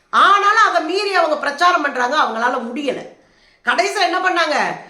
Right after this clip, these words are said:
என்ன பிரச்சாரம் பண்ணாலும் இந்த கும்பல் வந்து தேற போறதில்ல,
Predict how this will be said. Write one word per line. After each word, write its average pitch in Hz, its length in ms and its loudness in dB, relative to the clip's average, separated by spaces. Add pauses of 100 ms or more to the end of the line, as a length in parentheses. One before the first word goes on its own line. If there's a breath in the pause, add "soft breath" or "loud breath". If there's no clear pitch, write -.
(160)
என்ன 339 400 2
பிரச்சாரம் 403 440 0
பண்ணாலும் 359 480 0
இந்த 320 160 -2
கும்பல் 349 320 -2
வந்து 330 280 -4
தேற 339 160 2
போறதில்ல, 254 440 -2